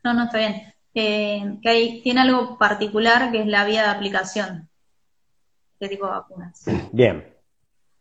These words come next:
Speaker 2: Ahora viene esa tercera etapa. Nosotros, eh, lo que, o sea, la, las vacunas que hoy se aplican a nivel productivo en el sector porcino y las que se aplican tradicionalmente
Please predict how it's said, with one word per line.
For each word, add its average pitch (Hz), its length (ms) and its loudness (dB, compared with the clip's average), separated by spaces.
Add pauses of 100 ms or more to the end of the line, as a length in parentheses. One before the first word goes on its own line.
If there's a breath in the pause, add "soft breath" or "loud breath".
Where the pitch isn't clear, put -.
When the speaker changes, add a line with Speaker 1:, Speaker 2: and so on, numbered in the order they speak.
(440)
Speaker 2:
Ahora 175 680 8 (280 soft breath)
viene 147 440 6
esa 165 240 6
tercera 135 340 6
etapa. 107 500 2 (480)
Nosotros, 165 840 4
eh, 98 720 -2 (280)
lo 113 220 2
que, 110 540 2 (220)
o 95 100 -8
sea, 104 160 -4
la, 101 220 -2
las 113 160 -2
vacunas 156 400 0
que 135 120 2
hoy 160 200 10
se - 100 2
aplican 117 420 2
a 95 40 0
nivel 101 280 0
productivo 104 640 2
en 95 60 0
el 90 80 -6
sector 95 340 -6
porcino 110 560 -4 (460)
y 110 240 0
las 101 160 -2
que 101 140 -6
se 107 120 -4
aplican 120 560 2
tradicionalmente 113 1400 2